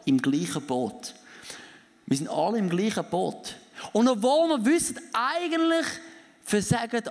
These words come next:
alle irgendwann, sind wir trotzdem, wenn wir es verstecken. In anderen Bereichen, wenn wir wissen, jeder redet ja schlecht hinten rum, dann denkst du, „Ja, dann rede ich auch schlecht hinten rum.“ Aber beim Versagen machen wir es irgendwie nicht, weil Versagen, das behalten wir für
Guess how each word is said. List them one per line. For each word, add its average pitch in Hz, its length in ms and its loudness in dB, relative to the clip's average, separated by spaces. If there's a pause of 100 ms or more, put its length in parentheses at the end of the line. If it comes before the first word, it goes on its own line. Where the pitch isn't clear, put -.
(120)
alle 175 300 2
irgendwann, 135 680 2 (1200)
sind 190 220 0
wir 175 160 -2
trotzdem, 160 800 -2 (520)
wenn 143 160 2
wir 156 60 0
es 143 80 -4
verstecken. 143 560 -4 (180)
In 220 120 0
anderen 359 380 2
Bereichen, 214 500 -2
wenn 220 180 2
wir 285 80 6
wissen, 294 320 2
jeder 220 400 2
redet 240 220 -2
ja 202 80 4
schlecht - 400 -2
hinten 196 260 2
rum, 214 160 6 (880)
dann 165 120 2
denkst 165 160 0
du, 196 60 2
„Ja, 190 40 0
dann 180 120 -2
rede 175 240 -4
ich - 100 -2
auch 294 100 0
schlecht - 340 -4
hinten 156 320 0
rum.“ 113 300 0 (600)
Aber 208 220 0
beim 240 200 2
Versagen 269 560 0
machen 254 200 2
wir 240 60 2
es 233 100 -2
irgendwie 233 300 2
nicht, 226 360 0
weil 196 220 0 (280)
Versagen, 247 680 -2
das 196 140 -6
behalten 196 400 -2
wir 175 40 2
für 180 180 0